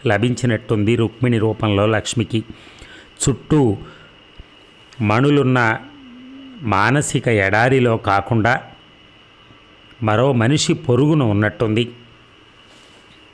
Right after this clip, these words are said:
ఒక రకంగా లక్ష్మిలో ఆ ఉద్దేశానికి, అప్పటి ఆ జీవితానికి ప్రత్యక్షంగా ఆ కాలనీ కారణమైతే, పరోక్షంగా రుక్మిణి కారణం.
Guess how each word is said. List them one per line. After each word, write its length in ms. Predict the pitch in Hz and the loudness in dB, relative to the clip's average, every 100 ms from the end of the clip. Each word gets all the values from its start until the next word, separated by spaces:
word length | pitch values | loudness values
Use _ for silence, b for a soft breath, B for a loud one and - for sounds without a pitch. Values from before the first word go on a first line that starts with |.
| - - - - B B B B B B 139 | -20 -20 -20 -20 B B B B B B -2
ఒక 120 | 147 | 0
రకంగా 720 | 139 139 185 180 101 104 131 | 0 0 2 2 2 0 0
లక్ష్మిలో 460 | 123 120 - 156 139 | -2 -2 0 2 2
ఆ 140 | 104 107 | 2 2
ఉద్దేశానికి, 720 | 113 117 135 - 127 120 117 | 0 0 -2 0 -2 0 -4
అప్పటి 400 | - 143 143 139 | -2 -4 0 0
ఆ 120 | 104 | 0
జీవితానికి 720 | 92 120 131 127 117 107 101 | 0 0 0 0 0 0 -2
ప్రత్యక్షంగా 840 | 101 107 - - 135 - 135 127 117 | -2 -4 -2 -4 -4 -2 0 2 2
ఆ 60 | |
కాలనీ 500 | 104 - 110 117 123 | 0 0 2 2 0
కారణమైతే, 800 | 123 - 104 120 123 113 110 127 | 0 0 2 2 2 0 0 0
పరోక్షంగా 720 | 131 113 101 131 - 120 107 107 | 0 0 0 0 -2 0 2 2
రుక్మిణి 400 | 113 - 120 117 | -2 -2 -2 0
కారణం. 480 | 101 95 95 107 | 0 0 0 -2